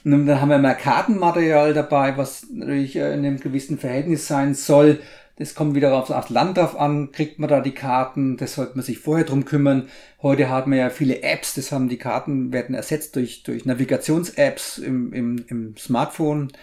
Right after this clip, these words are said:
äh, wo man sich gut orientieren kann. Ich mache das immer gerne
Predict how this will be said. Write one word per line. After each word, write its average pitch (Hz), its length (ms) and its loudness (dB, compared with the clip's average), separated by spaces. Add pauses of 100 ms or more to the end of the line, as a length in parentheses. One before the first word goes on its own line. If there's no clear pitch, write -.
(360)
äh, 139 180 -4
wo 139 80 2
man 139 160 2
sich - 200 -6
gut 151 220 0
orientieren 147 500 0
kann. 139 400 -4
Ich - 140 -4
mache 139 220 -4
das 135 100 -6
immer 127 180 0
gerne 123 440 -2